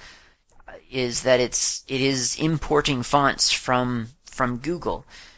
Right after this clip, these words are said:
Um, and I'm still waiting for, for that one person out there to, to come up with a way to exploit that. But, um,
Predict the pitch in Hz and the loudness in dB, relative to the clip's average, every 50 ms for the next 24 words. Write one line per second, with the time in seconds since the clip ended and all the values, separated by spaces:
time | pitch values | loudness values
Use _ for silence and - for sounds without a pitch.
0 | _ _ - - - 117 117 113 113 107 - 117 123 131 127 - - 247 269 285 | _ _ -20 -12 -6 -4 -4 -2 -2 -4 -4 -4 -2 -2 -4 -2 0 2 2 4
1 | 233 254 240 233 196 180 156 139 - 160 143 135 131 127 120 - - - - 143 | 6 6 6 6 6 4 0 0 2 4 4 4 4 2 -2 -6 -6 -4 0 4
2 | 135 139 127 - 143 147 147 147 139 - 160 151 - - 131 120 113 113 - - | 6 6 6 4 2 0 -2 -2 -2 -2 -2 -2 -2 -2 -2 0 -2 -2 -2 -2
3 | 123 117 117 117 - - - - 127 120 117 117 117 117 - - - - _ _ | -2 -2 -2 -4 -6 -6 -6 -6 -6 -6 -6 -6 -8 -10 -10 -14 -20 -20 _ _
4 | _ - - 143 - - 139 131 127 123 - - 127 123 117 117 113 117 117 117 | _ -16 -14 -8 -4 -2 0 0 0 -4 -4 -6 -6 -4 -4 -2 -2 0 0 0
5 | 117 113 113 113 - - 110 - - - - - 113 92 - - 78 69 - - | 0 0 -2 -4 -4 -6 -6 -6 -6 -6 -6 -6 -6 -6 -6 -6 -6 -6 -8 -8
6 | - - 117 101 - _ _ _ _ _ _ - 113 117 113 117 117 117 113 110 | -6 -4 -4 -4 -4 _ _ _ _ _ _ -12 -8 -6 -4 -4 -4 -4 -6 -8
7 | 104 | -10